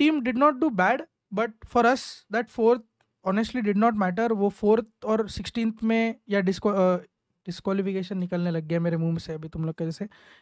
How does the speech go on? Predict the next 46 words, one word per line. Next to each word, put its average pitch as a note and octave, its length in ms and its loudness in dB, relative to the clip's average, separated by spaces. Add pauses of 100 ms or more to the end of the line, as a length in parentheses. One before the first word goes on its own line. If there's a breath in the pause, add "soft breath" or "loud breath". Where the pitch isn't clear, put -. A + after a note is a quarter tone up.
(120)
या F#3+ 80 2
एलिमिनेशन B3+ 560 4
में B3+ 140 4
मेरे A#3 140 4
को B3+ 100 2
नहीं C4 120 2
लगता B3 200 -2
है A#3 60 0
कुछ A#3 180 -8
फ़र्क G3+ 320 -4
है। A#3 100 -6 (380 soft breath)
मैं, F#3+ 140 -2 (200)
मैंने, F#3 340 -6
मैं F#3+ 180 -10
देख F#3+ 180 -6
रहा G3+ 80 -6
था F#3+ 80 -12
कुछ F#3 320 -12
लोग F#3 160 -2
सपोर्ट F#3 320 -2
भी G3+ 100 0
कर F#3+ 100 2
रहे F3+ 80 0
थे F#3 100 -4
कि F#3 100 -2
यार G3 140 0 (460)
एकदम F3+ 240 2
ख़राब F#3 280 4
नहीं G3 140 0
खेली F#3+ 180 2
है, F#3 60 0
फोर्थ F#3 340 -2
आए F3 120 2
हैं। F#3 160 0 (600 soft breath)
But A3+ 160 6 (1300)
हम G3+ 160 4
लोग B3+ 140 4
के C4+ 80 -6
लिए C4+ 120 -4
वो C4+ 100 -2
फोर्थ, A#3 340 0 (1120)
वी-, F#3 240 -4
हम G3 180 4
लोग A#3 140 4
डिप्रेस G#3 400 -6
थे C#3 300 -16